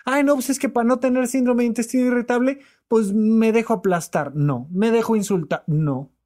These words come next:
No, puedes poner una demanda, puedes hablar con el superior de tu jefe, puedes hacer lo que tengas que hacer. Pero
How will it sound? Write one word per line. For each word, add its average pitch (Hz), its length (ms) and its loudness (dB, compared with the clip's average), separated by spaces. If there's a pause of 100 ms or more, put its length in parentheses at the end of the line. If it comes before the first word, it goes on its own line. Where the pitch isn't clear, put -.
(680)
No, 220 460 0
puedes 226 320 2
poner 208 300 -2
una 214 240 2
demanda, 151 640 0
puedes 156 280 -2
hablar 147 340 -2
con 151 160 -4
el 131 100 -4
superior 143 640 0
de 160 120 -2
tu 147 120 -6
jefe, 160 400 -4
puedes 156 280 -2
hacer 185 240 0 (240)
lo 208 400 2
que 190 160 -2
tengas 247 600 -4
que 175 120 -6
hacer. - 480 -10 (1000)
Pero 147 480 -2